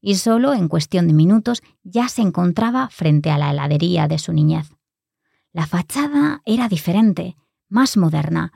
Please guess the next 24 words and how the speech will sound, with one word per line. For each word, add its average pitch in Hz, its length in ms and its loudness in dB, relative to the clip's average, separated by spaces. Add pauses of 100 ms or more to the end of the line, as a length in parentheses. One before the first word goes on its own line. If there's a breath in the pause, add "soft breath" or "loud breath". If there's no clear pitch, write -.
(160)
y 196 100 -6
con 214 160 2
una 233 180 6
decoración 220 640 0
que 180 200 -4
podía 160 340 0
atraer 180 420 -4
tanto 180 360 0
a 240 60 -2
pequeños 185 580 -2
como 151 320 0
a - 20 0
adultos. 180 560 -4 (580)
El 165 140 0
cartel 185 520 0
y 180 80 2
los 170 280 -2
toldos 233 400 0
del 160 160 0
establecimiento 175 960 0
también 254 500 0
se 190 160 -4
veían 170 340 0
renovados, 156 680 0